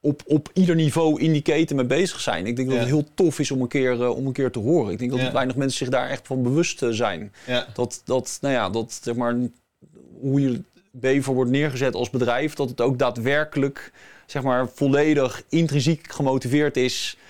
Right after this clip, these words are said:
Speaker 2: Ja.
Speaker 1: van, "Hey, dit is ook wat we willen zijn."
Speaker 2: Ja.
Speaker 1: En dat is wel echt heel tof.
Speaker 2: Ja.
Speaker 1: Dus, eh,
Speaker 2: Ja, en dat is ook heel gaaf om, eh, zelf aan te werken. En ook, ik merk bij Bever,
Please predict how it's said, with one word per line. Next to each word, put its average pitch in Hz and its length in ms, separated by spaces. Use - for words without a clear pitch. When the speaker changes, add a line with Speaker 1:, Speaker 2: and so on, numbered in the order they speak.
Speaker 2:
Ja. 123 200
Speaker 1:
van, 135 160
"Hey, 135 280
dit 127 320
is 131 100
ook 135 140
wat 131 160
we 127 100
willen 156 260
zijn." - 200
Speaker 2:
Ja. 131 260
Speaker 1:
En 110 60
dat 123 100
is 120 60
wel 113 120
echt - 140
heel 127 180
tof. - 340
Speaker 2:
Ja. 117 240
Speaker 1:
Dus, 104 240
eh, 98 200
Speaker 2:
Ja, 123 200
en 135 60
dat 135 160
is 143 40
ook 131 80
heel 131 140
gaaf 120 280
om, 117 220
eh, 113 80
zelf 139 300
aan 135 140
te 123 100
werken. 120 340
En 117 80
ook, 113 200
ik 110 100
merk 113 220
bij 113 100
Bever, 110 260